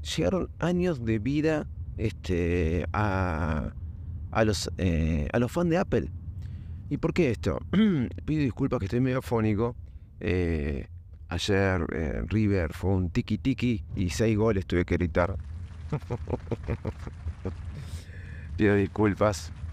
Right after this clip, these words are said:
pido disculpas. Para los fanáticos de Vélez que escuchan este episodio, no, no, no fue alusión a eso, sino estaba festejando el tiki-tiki de ayer de River Plate. Bueno, continúo. Eh, y eso me hizo generar,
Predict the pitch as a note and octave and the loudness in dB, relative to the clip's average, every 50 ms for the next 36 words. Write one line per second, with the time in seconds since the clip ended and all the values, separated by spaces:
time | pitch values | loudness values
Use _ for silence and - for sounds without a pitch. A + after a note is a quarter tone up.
0 | - - G2+ F#2 F2 F2 E2+ - - C#2+ C#2+ - C2 - - - - - - - | -2 2 2 4 4 2 0 -2 -2 -2 0 -2 -2 -2 -4 -8 -12 -12 -12 -12
1 | - - - - - - - - - - - - - - - - - - - - | -12 -12 -14 -14 -12 -10 -10 -8 -8 -8 -10 -10 -10 -10 -10 -10 -12 -14 -14 -14
2 | - - - - - - - - - G#2 F#2 G2 F#2+ F2 F2 F2+ F2+ E2+ E2+ D#2+ | -14 -14 -14 -14 -14 -16 -2 2 4 6 6 6 6 6 4 4 4 4 2 2
3 | D#2 D2+ C#2+ C#2 A#1+ - - C2+ D#2 - - G2 G#2 A2 A2 A2+ G2 - G2+ G2+ | 2 2 0 0 -2 -4 -2 -2 -2 -2 0 0 0 2 2 0 0 2 2 2
4 | F2+ F2 F#2 F#2 G#2+ A2+ A#2 A#2 G#2+ - F#2 - - - A2 G#2+ G2 - F2+ F2+ | 2 2 2 2 2 2 0 0 -2 -4 -4 -4 -2 -2 -2 -2 -2 -2 -4 -2
5 | G2 A#2+ C3+ C#3 C#3+ C#3+ D3 D3+ D3+ D#3 C3+ A2 G2+ G#2 G#2 F#2 F2 F2 F2+ G2 | -2 0 0 0 0 0 0 0 0 0 2 2 2 2 2 2 2 2 2 2
6 | G2 A2+ A2+ A2 G#2+ G2+ - - A#2+ A#2+ A#2+ A#2 G#2 G2+ G2 - C3+ A#2 C3 D3 | 2 2 2 2 0 0 0 0 2 2 4 2 2 2 0 0 0 0 2 2
7 | D#3+ E3+ B2+ A#2+ A#2 B2 C3 C3+ B2+ - A2 G2+ G#2+ A2+ - G2+ - - F#2+ - | 0 0 0 0 0 2 2 0 0 2 2 2 2 2 0 -2 -2 -2 -2 0
8 | F#2+ F#2+ G#2 A#2 A#2+ - - - E2+ F2+ E2+ - G2 F#2 E2 F#2+ D#2+ D2 - - | 0 0 2 2 0 0 -2 -2 -2 0 0 0 0 2 4 4 2 2 2 0
9 | F#2 E2 E2+ D#2+ D2+ F2 F#2 D#2+ C2+ C#2 D#2+ D#2 A#1+ G1+ G1+ - - G#2+ F#2+ - | 2 2 2 2 2 2 2 0 0 0 0 0 0 0 -2 -2 -2 -2 -2 -2
10 | - - - - - - - - - - - - - - C3+ C3+ A#2 D#3 D3 B2 | -4 -8 -12 -12 -12 -12 -12 -12 -10 -10 -10 -4 0 2 2 4 4 4 4 4
11 | G2 E2 C#2 - - - E2+ - - - - - - - C3 B2+ B2 A#2+ A2+ A#2 | 2 2 0 -2 -6 -8 -8 -8 -8 -8 -8 -6 -2 0 0 2 2 2 2 2
12 | A#2 A2+ G#2+ A#2 C3+ B2 C3 C3 B2 B2 C3+ - - A#2+ - A#2+ A2+ A2+ G#2 | 2 2 2 2 0 2 2 2 2 2 2 0 -2 -2 0 0 0 0 -2